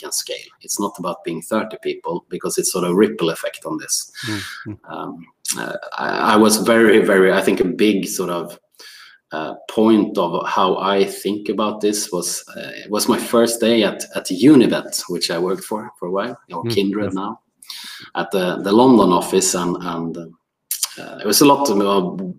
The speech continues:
Speaker 1: people to meet and so on. And this guy came, came up to me, and is sort of,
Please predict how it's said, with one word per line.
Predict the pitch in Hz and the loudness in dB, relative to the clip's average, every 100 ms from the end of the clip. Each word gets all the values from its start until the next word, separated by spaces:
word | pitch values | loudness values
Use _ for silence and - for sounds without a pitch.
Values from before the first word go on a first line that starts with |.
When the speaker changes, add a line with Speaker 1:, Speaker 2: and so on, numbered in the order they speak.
| - | 0
Speaker 1:
people | 113 110 92 | 2 4 2
to | 95 | 2
meet | 101 123 120 | 4 4 4
and | 95 | -2
so | 92 101 | -2 -2
on. | 101 | 0
And | 95 92 | 0 2
this | 104 | 0
guy | - 107 104 | 0 0 0
came, | - 95 92 90 - | 0 0 0 -2 -4
came | 92 | 0
up | 120 147 | 0 0
to | - | -2
me, | 101 101 101 | 0 2 2
and | 92 | 0
is | 87 - | -2 -4
sort | 90 | -4
of, | 85 | -6